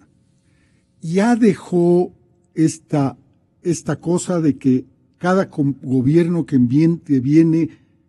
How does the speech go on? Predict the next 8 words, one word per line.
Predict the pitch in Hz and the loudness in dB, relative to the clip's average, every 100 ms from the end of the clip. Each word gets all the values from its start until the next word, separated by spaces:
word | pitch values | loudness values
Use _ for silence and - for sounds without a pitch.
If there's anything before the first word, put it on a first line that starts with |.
| _ | _
tiene | - 151 | 0 2
que | 143 135 | 2 2
reinventarse, | 143 143 151 147 175 - - _ _ _ _ _ _ _ _ | 2 2 0 -4 -6 -10 -16 _ _ _ _ _ _ _ _
tiene | - 151 | 2 2
que | 139 | 2
poner | 120 131 143 | 0 0 2
las | 147 147 120 | 0 -2 -4
bases. | 170 156 - - _ | -6 -6 -10 -20 _